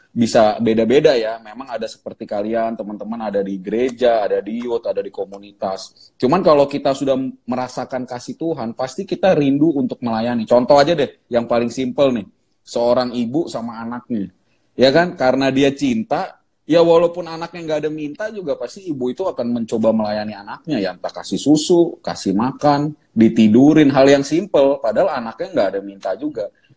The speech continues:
Cuman karena dia cinta sama anaknya, pasti dia akan coba untuk melayani anaknya dengan baik. Begitu juga kita sebenarnya tanpa kita sadarin,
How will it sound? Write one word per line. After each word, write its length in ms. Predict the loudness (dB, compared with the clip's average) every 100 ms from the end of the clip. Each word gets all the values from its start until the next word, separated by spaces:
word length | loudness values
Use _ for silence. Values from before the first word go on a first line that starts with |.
| _ -10
Cuman 340 | -4 0 0
karena 320 | 2 2 4
dia 240 | 2 2 0
cinta 640 | -2 -8 -8 -8 -8 -8
sama 320 | -10 -10 -8
anaknya, 640 | -8 -8 -8 -10 -6 -6 -6
pasti 460 | -4 -4 -2 -6 -8 _ _ _
dia 240 | 4 6
akan 400 | 6 2 0 -8
coba 400 | -2 0 2 2
untuk 260 | 0 -2 -4
melayani 400 | -6 -4 -4 -6
anaknya 460 | -8 -10 -10 -12 -6
dengan 380 | -8 -6 -10 -4
baik. 400 | 0 0 -4 _ _ _ -2
Begitu 400 | 2 4 4 4
juga 180 | 4 4
kita 380 | 2 4 4
sebenarnya 560 | 4 0 -2 -2 -2 -4
tanpa 640 | -8 -6 -6 -6 -4 -4
kita 260 | -4 -8 -6
sadarin, 600 | -4 -4 -2 -4 -6 -8